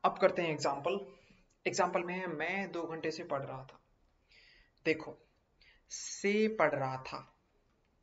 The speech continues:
से पढ़ रहा था आते ही आपको पता लग गया ये past perfect continuous है। देखो यहाँ से दिख नहीं रहा, से पढ़ रहा था, तो ये past perfect continuous हुआ।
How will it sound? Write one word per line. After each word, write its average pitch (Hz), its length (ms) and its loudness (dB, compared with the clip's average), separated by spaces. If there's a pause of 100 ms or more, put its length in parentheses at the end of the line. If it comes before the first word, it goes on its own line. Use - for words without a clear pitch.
(720)
से 214 260 2
पढ़ 196 200 4
रहा 180 200 6
था 190 600 -2
आते 185 260 4
ही 135 340 0 (1040)
आपको 202 360 -2
पता 156 220 0
लग 143 180 -2
गया 165 120 -4
ये 196 120 -4
past 151 400 -4
perfect 151 300 -8
continuous 139 560 -8
है। 143 80 -20 (200)
देखो 151 220 -12
यहाँ 147 220 -10
से 156 120 -12
दिख 156 180 -16
नहीं 196 120 -8
रहा, 208 160 -8 (100)
से 185 380 -2
पढ़ 170 260 8
रहा 165 220 2
था, - 320 -12 (400)
तो 175 80 -2
ये 170 60 0
past 160 440 2
perfect 180 260 -6
continuous 185 580 -6
हुआ। 175 200 -10